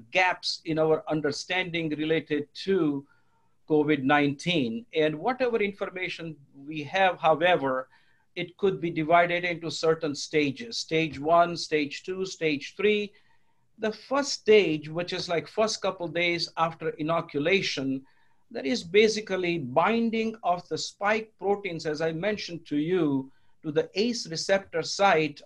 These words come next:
on the surface of the ciliary cells of human beings. Um, uh, can we go back to the previous slide? Yes. And what happens is this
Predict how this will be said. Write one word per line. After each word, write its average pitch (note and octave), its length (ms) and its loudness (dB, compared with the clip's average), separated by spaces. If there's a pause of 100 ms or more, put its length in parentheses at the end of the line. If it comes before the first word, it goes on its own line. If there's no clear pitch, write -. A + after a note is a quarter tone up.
on D#3+ 140 0
the D#3 80 -2
surface E3 640 -6
of D#3 260 2
the C#3 100 -4
ciliary F3 500 -6
cells D3 640 -2 (400)
of C#3+ 160 -2
human D3 280 2
beings. C#3+ 600 -2
Um, B2 380 -2 (420)
uh, C3 200 -8
can F3+ 160 -6
we F#3+ 100 -6
go F3+ 200 -2
back F#3+ 400 0
to E3+ 80 -10
the D#3 120 -8
previous D#3 500 -6
slide? C3 440 0
Yes. D#3 440 0 (540)
And G3 200 -2
what C#4 180 -4
happens A3 720 -6
is F3 300 -8
this F3 460 -6